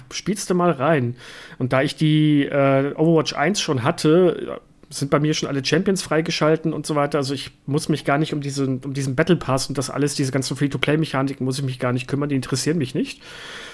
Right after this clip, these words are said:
Und hab da jetzt mal wieder angefangen und muss sagen, ich bin da echt wieder angefixt. Also neben den ganzen Te-, neben dem einen Testspiel, was ich grad hab, was nicht wirklich erwähnenswert ist, äh,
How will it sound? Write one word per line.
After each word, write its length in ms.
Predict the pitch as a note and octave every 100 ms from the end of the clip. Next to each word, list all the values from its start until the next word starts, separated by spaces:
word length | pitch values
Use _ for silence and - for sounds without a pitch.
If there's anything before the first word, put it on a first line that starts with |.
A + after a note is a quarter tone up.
| - -
Und 240 | C#3 A#2
hab 140 | C#3+
da 100 | G#3
jetzt 180 | F#3+ F#3
mal 100 | E3
wieder 180 | D3 B2+
angefangen 360 | D3 F#3 G3+ G3
und 80 |
muss 140 | F3+ -
sagen, 240 | B2 E3
ich 100 | F#3
bin 140 | F#3+ E3+
da 80 |
echt 240 | D3+ - -
wieder 200 | E3+ -
angefixt. 600 | G3+ F3 B2+ B2+ B2 B2
Also 160 | B2
neben 180 | C#3+ C#3+
den 80 | D3
ganzen 320 | C#3+ - D3
Te-, 220 | - E3 E3
neben 180 | D3+
dem 160 | D#3 D3
einen 140 | C#3
Testspiel, 380 | C3+ F#3 - G3
was 120 | F3+
ich 120 | F3+ -
grad 240 | F3 -
hab, 180 | F#3 -
was 300 | - - -
nicht 320 | C#3+ D#3 -
wirklich 260 | D3+ D3+ C#3
erwähnenswert 500 | C3 E3 - F#3+ F#3+
ist, 320 | G#3+ - -
äh, 500 | C#3+ C#3+ D3 D3